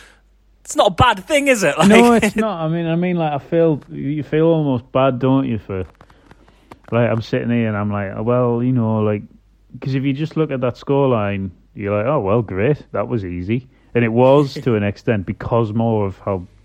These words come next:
Speaker 2: crap they are. And
Speaker 1: Yeah, yeah, yeah,
Speaker 2: like, you,
Speaker 1: absolutely.
Speaker 2: I do feel, you do feel a bit bad for being like, "Right, well, there's lots to work on here," and it's very much like, like when we beat Accrington under Jack Ross.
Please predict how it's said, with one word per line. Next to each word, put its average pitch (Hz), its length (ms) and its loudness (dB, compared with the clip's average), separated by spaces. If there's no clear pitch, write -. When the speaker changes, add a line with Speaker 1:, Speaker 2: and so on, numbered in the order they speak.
Speaker 2:
crap - 380 -10
they 104 140 -2
are. 82 280 -4
And 113 180 0
Speaker 1:
Yeah, 403 140 0
yeah, 139 240 4
yeah, 110 220 0
Speaker 2:
like, 165 100 -6
you, 165 60 -4
Speaker 1:
absolutely. 135 360 0
Speaker 2:
I 139 60 0
do 160 260 0
feel, 160 180 -2
you 135 100 0
do 151 180 2
feel 151 240 0
a 143 40 0
bit 120 180 -4
bad 127 240 -2
for 127 100 -12
being 107 220 -4
like, 101 240 -6
"Right, 98 220 -6
well, 101 200 -4
there's 98 160 -4
lots 101 360 -6
to 107 100 -2
work 104 260 2
on 110 160 -2
here," 117 320 0
and 104 160 0
it's 110 160 -4
very 113 260 0
much 113 360 -2
like, 101 300 -4
like 107 100 -6
when 104 140 -4
we 104 80 -2
beat 104 180 0
Accrington 113 420 -6
under 101 180 -4
Jack 98 260 -6
Ross. 98 420 -6